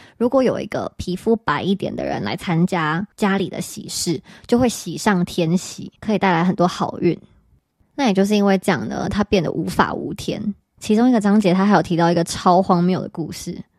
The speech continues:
就是因为他奶奶家的厕所是独立盖在房子外面的，每次他要去上厕所，上面都会有很多苍蝇，而且非常脏又很臭，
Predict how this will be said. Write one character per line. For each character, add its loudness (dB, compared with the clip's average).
就 2
是 0
因 4
为 4
他 2
奶 -2
奶 -2
家 4
的 2
厕 0
所 -6
是 2
独 0
立 2
盖 0
在 2
房 0
子 0
外 2
面 -2
的， -8
每 2
次 -2
他 2
要 4
去 2
上 2
厕 2
所， -6
上 2
面 6
都 4
会 2
有 6
很 0
多 0
苍 0
蝇， -4
而 -2
且 4
非 0
常 -2
脏 0
又 6
很 0
臭， -2